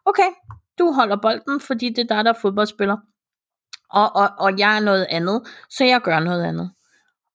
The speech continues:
Og, øhm, det tror jeg faktisk er rigtig vigtigt, at man husker, at vi kan ikke alt. Og at, øhm, bare fordi du læser det på internettet, betyder det faktisk ikke, at folk ved en skid om det. Øhm, så nej,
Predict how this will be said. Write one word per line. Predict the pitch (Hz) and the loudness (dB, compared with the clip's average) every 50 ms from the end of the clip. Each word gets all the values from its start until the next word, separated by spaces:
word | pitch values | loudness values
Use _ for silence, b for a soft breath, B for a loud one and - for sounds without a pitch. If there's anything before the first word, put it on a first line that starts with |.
| _ | _
Og, | 214 190 190 190 185 180 180 175 | -4 -2 -2 -2 -2 -2 -4 -4
øhm, | 170 170 160 165 165 156 156 160 - _ _ _ _ _ _ _ - | -6 -6 -8 -10 -10 -12 -14 -16 -18 _ _ _ _ _ _ _ -2
det | 254 247 | -2 0
tror | - - 381 | 0 -2 -4
jeg | - 285 | -2 0
faktisk | - 277 277 294 285 - | 0 2 2 2 2 0
er | 269 - | 0 0
rigtig | 262 262 262 - 285 262 | -2 -4 -4 -4 -4 -2
vigtigt, | 269 269 269 - 311 311 311 _ - | -2 -2 -2 -4 -8 -8 -8 _ -4
at | 254 247 247 | -4 -2 0
man | 240 240 220 | 2 0 2
husker, | - 240 247 247 - - 294 277 | 2 0 0 0 0 -2 -2 -4
at | 254 233 - | -2 -2 -2
vi | 233 | -4
kan | 226 - 247 247 247 - | -2 -2 -2 -2 -2 -2
ikke | 247 247 - - - | -2 -4 -2 -2 -2
alt. | 233 240 - - - _ b b b b b b b b b b _ - | -2 -2 -2 -6 -20 _ b b b b b b b b b b _ 2
Og | 214 214 214 220 - _ _ - | 4 4 2 0 -4 _ _ 0
at, | 190 196 185 185 185 - _ - - 190 | 2 2 2 2 0 -6 _ -6 -4 -2
øhm, | 185 180 185 180 | -2 -2 -2 -2
bare | 185 185 190 190 | 0 -2 -2 0
fordi | - 214 196 220 | -2 0 2 2
du | 208 208 | 2 4
læser | 208 208 208 196 196 - 208 | 4 4 2 2 0 0 -2
det | 202 202 | -2 0
på | - 208 | 0 2
internettet, | 202 202 208 - 226 220 220 208 202 202 196 | 2 2 2 2 2 4 4 4 2 0 -2
betyder | 202 202 202 - - 220 202 196 | -4 -4 -6 -4 -2 0 0 0
det | 196 180 | -2 -4
faktisk | - 190 185 185 180 - - | -2 -2 -2 -2 -2 -2 -2
ikke, | 196 - | -2 -2
at | 202 | -2
folk | 202 - 196 - - | 0 0 -2 -2 0
ved | 190 196 | 0 -2
en | 190 - | -2 -2
skid | - - - 220 - | -2 -2 -2 0 0
om | - 202 202 - - | 0 -2 -4 -4 -6
det. | 220 220 - b b b b b b b b _ - | -8 -10 -10 b b b b b b b b _ 0
Øhm, | 214 214 208 202 202 196 185 190 185 185 190 185 185 190 190 - _ _ _ _ _ _ _ _ _ _ - | 2 2 2 2 2 0 0 -2 -4 -4 -6 -8 -10 -12 -16 -18 _ _ _ _ _ _ _ _ _ _ -14
så | - - 220 202 190 190 - - _ _ _ _ _ _ _ _ _ | -4 0 2 2 2 2 -2 -6 _ _ _ _ _ _ _ _ _
nej, | - 254 - | -4 -4 -4